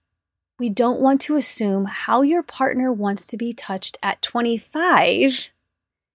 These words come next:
is still how they like to be touched at forty-five, sixty-five, eighty-five, and every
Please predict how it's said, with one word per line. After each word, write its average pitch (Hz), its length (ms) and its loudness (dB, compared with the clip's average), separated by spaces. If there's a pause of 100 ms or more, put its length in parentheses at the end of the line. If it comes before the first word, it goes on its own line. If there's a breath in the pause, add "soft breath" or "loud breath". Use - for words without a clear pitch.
(300)
is 233 160 2
still 269 400 4
how 247 220 4
they 240 180 4
like 208 220 2
to 202 100 -10
be 214 140 0
touched - 420 -4
at 202 140 -4
forty-five, 214 680 2
sixty-five, 208 840 -2
eighty-five, 202 600 0
and 202 160 -2 (160)
every 262 440 2